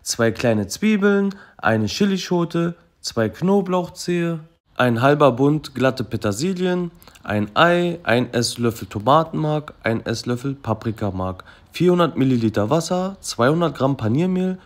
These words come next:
fünfhundert Gramm Hackfleisch, dann Gewürze, die ich genommen habe, sind Salz, Pfeffer, Paprika, Kurkuma, etwas Öl und etwas Reis als Beilage.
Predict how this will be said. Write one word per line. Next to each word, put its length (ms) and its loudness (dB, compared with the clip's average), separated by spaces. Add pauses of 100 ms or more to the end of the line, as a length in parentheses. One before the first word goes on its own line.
fünfhundert 600 -2
Gramm 260 -2
Hackfleisch, 540 -2 (320)
dann 260 0
Gewürze, 640 -2 (380)
die 100 -2
ich 300 -8
genommen 400 0
habe, 240 0
sind 360 -2
Salz, 320 0
Pfeffer, 300 -2
Paprika, 680 -4 (380)
Kurkuma, 580 -2 (720)
etwas 520 -2
Öl 380 2 (640)
und 180 2
etwas 400 -2
Reis 240 2
als 200 -4
Beilage. 680 0